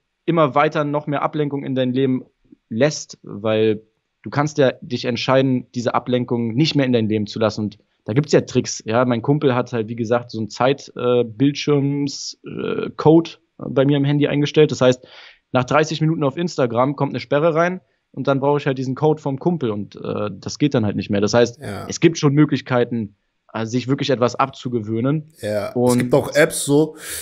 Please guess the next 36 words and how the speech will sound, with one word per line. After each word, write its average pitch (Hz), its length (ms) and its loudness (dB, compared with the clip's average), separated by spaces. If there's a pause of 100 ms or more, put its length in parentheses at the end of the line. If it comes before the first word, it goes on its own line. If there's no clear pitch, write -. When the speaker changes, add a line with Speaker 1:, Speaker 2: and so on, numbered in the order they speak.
(120)
Speaker 2:
wo 120 180 2
Speaker 1:
Ja. 147 100 8
Speaker 2:
du 127 400 4
den 123 220 2
Feed 180 320 -2
bearbeiten 113 520 2
kannst, 107 280 -4
so, 98 180 -6
wo 107 100 -4
du 110 120 -2
dann 110 140 0
auf 110 160 -4
Instagram 143 540 2
gehst 147 240 0
und 123 140 4
nur 147 160 4
dein 143 160 6
eigenes 127 420 2
Profil 127 320 -4
siehst 110 280 -4
zum 107 120 -4
Beispiel. 98 460 -6 (420)
Wenn 113 160 2
du 120 60 6
Speaker 1:
Aber 120 100 6
Speaker 2:
jetzt 120 80 2
Speaker 1:
das 123 120 -4
ist 151 100 -8
Speaker 2:
zum 131 120 -2
Speaker 1:
bestimmt 175 220 4
Speaker 2:
Beispiel 185 60 2
Speaker 1:
nicht - 140 2
für 165 120 0
Apple 156 240 -2
da, 113 200 0
oder? 156 340 -2